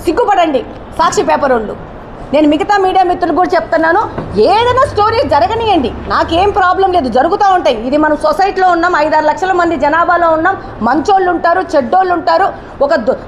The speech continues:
దుర్బుద్ధితో కార్యాలు చేసే వాళ్ళు ఉంటారు. మీరు వెళ్ళాలా, ఇన్వెస్టిగేషన్ చెయ్యాలా, దాన్ని వాస్తవాలను కనుక్కోవాలా. నాకు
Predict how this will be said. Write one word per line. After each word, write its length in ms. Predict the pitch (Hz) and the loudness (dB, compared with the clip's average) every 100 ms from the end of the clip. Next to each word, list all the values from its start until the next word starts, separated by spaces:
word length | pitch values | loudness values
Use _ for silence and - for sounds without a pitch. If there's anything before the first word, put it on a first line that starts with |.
| - | -2
దుర్బుద్ధితో 500 | 285 277 403 294 392 | 0 0 0 0 0
కార్యాలు 440 | 320 311 359 359 | 0 2 2 2
చేసే 180 | 339 359 | 0 2
వాళ్ళు 280 | 339 339 320 | 2 2 0
ఉంటారు. 380 | 302 349 349 311 - - - - - - - - - - - 185 | -2 0 0 -2 -8 -16 -18 -16 -16 -16 -16 -16 -16 -14 -6 0
మీరు 300 | 254 403 466 | 2 2 2
వెళ్ళాలా, 560 | 392 349 339 311 330 | 2 2 0 2 2
ఇన్వెస్టిగేషన్ 880 | 381 294 339 415 415 349 370 - 330 294 | 2 2 2 0 0 0 0 0 0 2
చెయ్యాలా, 540 | 285 320 294 330 262 - - - - 185 | 2 4 2 2 0 -2 -14 -16 -16 -2
దాన్ని 340 | 269 330 415 | 0 2 2
వాస్తవాలను 640 | 403 311 381 381 370 381 415 | 2 2 0 2 2 2 0
కనుక్కోవాలా. 500 | 330 370 370 330 196 - - | 0 0 2 2 0 -6 -4
నాకు 680 | 190 269 370 370 392 440 349 | 0 2 2 2 4 2 0